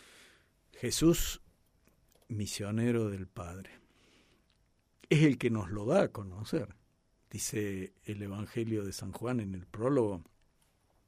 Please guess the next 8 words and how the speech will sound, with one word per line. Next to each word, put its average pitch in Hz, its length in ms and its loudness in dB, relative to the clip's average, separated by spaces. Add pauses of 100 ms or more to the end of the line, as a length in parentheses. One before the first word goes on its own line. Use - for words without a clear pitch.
(200)
"Nadie 135 400 8
ha 120 40 6
visto 107 300 0
a 104 40 -2
Dios. 90 480 -8 (1080)
El 110 200 -4
Hijo 135 280 0
único, 113 640 -4